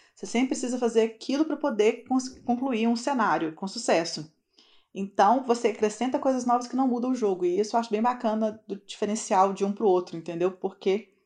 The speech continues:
pode dar confusão, essa, essa questão de ter algumas coisas que são desbloqueadas no jogo. Eu acho que eu consigo pensar mais só no Gloomhaven mesmo, que é um jogo que tá bem agora na cabeça de todo mundo, mas é bem legal essa parte, você poder reset-, começar de novo, entendeu? Você ter uma segunda chance ali.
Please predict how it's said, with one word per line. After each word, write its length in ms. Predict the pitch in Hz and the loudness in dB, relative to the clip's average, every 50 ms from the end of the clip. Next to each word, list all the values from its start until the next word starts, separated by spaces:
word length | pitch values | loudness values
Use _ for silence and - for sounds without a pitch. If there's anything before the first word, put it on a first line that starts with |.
| _ _ _ | _ _ _
pode 220 | - 196 202 202 202 | 2 2 2 4 2
dar 100 | 214 214 | 0 2
confusão, 720 | 226 226 226 - 254 233 226 208 190 196 233 320 - - _ _ _ - - 202 | 2 -2 -2 -2 -4 -2 2 4 4 4 4 2 -2 -8 _ _ _ -10 -2 0
essa, 340 | 196 196 202 202 220 208 208 | 2 2 4 2 0 -2 0
essa 320 | 208 208 - - 208 - 220 | -2 0 2 0 0 0 -2
questão 320 | 208 202 208 - 208 214 | -4 -2 0 0 0 0
de 120 | 220 240 | 0 -2
ter 280 | 247 - - 226 240 269 | -4 0 4 4 6 6
algumas 300 | 277 277 233 226 220 226 | 6 4 2 2 0 0
coisas 340 | - - 196 196 196 202 - | -2 -2 -2 -2 -2 -4 -8
que 80 | - | -4
são 120 | - 220 202 | -4 -4 -4
desbloqueadas 500 | 196 202 202 202 202 226 196 185 185 214 | -2 0 0 0 2 4 2 2 4 2
no 80 | 226 | -2
jogo. 340 | 233 233 208 170 156 - - _ _ - _ _ _ _ _ _ _ _ _ _ _ - | 0 2 0 0 0 -4 -10 _ _ -20 _ _ _ _ _ _ _ _ _ _ _ 4
Eu 100 | 190 185 | 4 6
acho 180 | 214 226 - | 4 4 0
que 60 | - | -8
eu 60 | 247 - | -10 -8
consigo 360 | - - 240 233 - 226 - | -2 -2 -2 -2 -2 0 2
pensar 280 | 233 220 226 - 226 | 2 2 4 4 4
mais 240 | 226 220 214 220 220 | 4 6 4 4 2
só 160 | - - 240 | 2 0 2
no 80 | 240 240 | 2 4
Gloomhaven 380 | 240 254 254 240 233 233 233 214 | 2 2 2 2 2 2 2 2
mesmo, 200 | 208 220 220 - | 0 0 0 0
que 60 | 233 | 0
é 40 | 226 | 0
um 60 | 226 | 2
jogo 180 | 226 214 220 | 2 2 0
que 80 | 220 - | 0 0
tá 100 | - 226 | 0 0
bem 320 | 220 196 190 202 233 247 | 2 0 -2 0 0 0
agora 320 | 233 233 - 196 196 190 196 196 190 185 - - | 0 0 2 0 0 0 -2 -4 -8 -8 -10 -10
na 140 | - - 190 | -8 -8 -4
cabeça 300 | - 202 180 180 185 - | -4 -2 -2 -2 -4 -4
de 60 | - | -8
todo 140 | 196 202 220 | -4 -2 -2
mundo, 380 | 202 185 185 175 170 170 165 | -2 -2 -4 -6 -8 -10 -10
mas 280 | 170 170 175 170 170 - | -8 -6 -6 -6 -4 -2
é 300 | 175 - - 190 - _ _ - | -2 0 0 -2 -4 _ _ -2
bem 160 | 180 196 233 | -2 0 0
legal 220 | 240 233 202 185 | 0 0 0 0
essa 160 | 196 190 - | 0 -2 -6
parte, 240 | - - 165 180 - | -4 -4 -4 -4 -4
você 80 | - 190 | -10 -6
poder 420 | - 196 190 180 180 180 - _ _ _ | -6 -4 -2 -2 -4 -4 -6 _ _ _
reset-, 400 | - 208 196 208 202 202 - - | -2 0 2 2 0 0 -6 -10
começar 300 | - 190 190 185 - 190 | -6 -6 -4 0 0 -2
de 100 | 185 190 | -2 0
novo, 220 | 185 180 170 170 | -2 -2 -2 -2
entendeu? 220 | - 170 165 175 175 | -2 -4 -4 -4 -4
Você 60 | - | -2
ter 60 | 202 | -4
uma 80 | 190 190 | -6 -4
segunda 300 | - 196 190 190 185 185 | -4 -4 -4 -4 -4 -4
chance 360 | - - 160 160 160 - 175 | -6 -8 -10 -10 -10 -10 -8
ali. 220 | 156 151 151 - | -8 -8 -10 -12